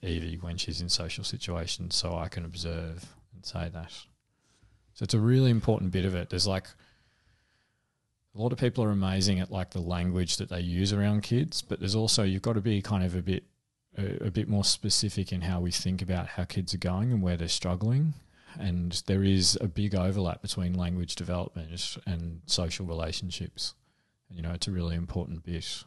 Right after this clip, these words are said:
So the younger kids, a lot of it is about opportunities and just giving them an, you know, a chance to hear lots of different language. And that's what we've talked about, you know.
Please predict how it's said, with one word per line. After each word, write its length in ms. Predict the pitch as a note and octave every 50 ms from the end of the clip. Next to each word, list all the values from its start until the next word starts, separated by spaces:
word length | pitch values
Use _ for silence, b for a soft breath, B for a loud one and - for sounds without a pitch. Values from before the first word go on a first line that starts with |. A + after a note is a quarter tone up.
| _
So 200 | - - - F#2+
the 100 | F2+ F#2
younger 320 | F#2+ G2+ A2+ A#2+ B2+ C3 B2+
kids, 300 | - - G#2+ G2 F2 -
a 60 | F2+
lot 200 | F2 F2+ F#2 F#2+
of 120 | G2 F#2
it 80 | F#2+ E2+
is 180 | E2+ D#2+ E2+ F2+
about 320 | E2 E2+ E2 E2 E2 -
opportunities 720 | F2 E2+ - F2 - - F2+ E2+ E2+ E2+ F2 E2 E2 E2
and 80 | E2+ E2
just 260 | E2+ E2+ D#2 - - -
giving 260 | - F2 D#2+ F2+ F2
them 240 | F2 E2+ E2+ E2+ -
an, 280 | - F#2 E2 E2+ F2 b b b b b b b b b b b b b b b b b b b b b b b -
you 80 | A2+
know, 120 | F#2 F2 E2
a 60 | D#2+
chance 420 | - - - F#2+ E2+ E2+ E2+ -
to 100 | - -
hear 140 | - F#2+ F#2
lots 260 | F2 E2+ E2+ - -
of 60 | - F2
different 260 | F2 E2 - - -
language. 480 | F2 F2 F#2 G2 A2 C3 E3 F3+ D#3 B2+
And 100 | G2+ F#2
that's 420 | F2 - - - - - - - - - -
what 120 | - F2+
we've 160 | - E2 F#2 -
talked 280 | - G#2 G2+ - -
about, 320 | F#2+ E2+ E2 E2 E2 D#2+ -
you 100 | - F#2
know. 240 | E2 E2 F2 G#2